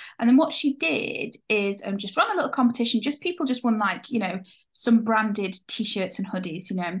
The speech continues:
can't remember exactly what it was. But what happened then is she could go back to those people and say, "Is it okay if we use this as a reference? Would it be okay if we use the, this comment and these?" And she ended up,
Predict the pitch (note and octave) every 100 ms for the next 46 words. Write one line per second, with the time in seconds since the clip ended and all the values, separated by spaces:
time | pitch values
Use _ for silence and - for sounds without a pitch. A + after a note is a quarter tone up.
0 | - - - - F#3+ F3+ F3 F#3+ F#3 F#3+
1 | F3 - - - - - - _ - C#4+
2 | - _ - A#3+ D#4 D#4+ E4 C4+ D4 B3+
3 | D4+ D4+ C4+ C4 A3+ G#3+ C#4+ C4 - -
4 | - A3 G3 - A#3+ A#3 A3+ G3+ G3+ G3
5 | - C4 - - A#3 - _ _ _ A#3+
6 | A#3+ A#3 A3+ A3+ G#3 G3+ G#3 G3+ G3 G3
7 | G3+ G3 G3 F#3 - F#3+ F#3+ F#3+ G#3 G#3
8 | G3 G3 G3 G3 G3+ G3+ G#3+ G#3 - A#2
9 | - _ - F#3+ - F#3+ F#3 E3+ F#3 F#3+
10 | F3 F#3 E3 - - - - - B3+ C#4+
11 | D#4 D#4+ E4 D4 C#4+ A3 D2 - -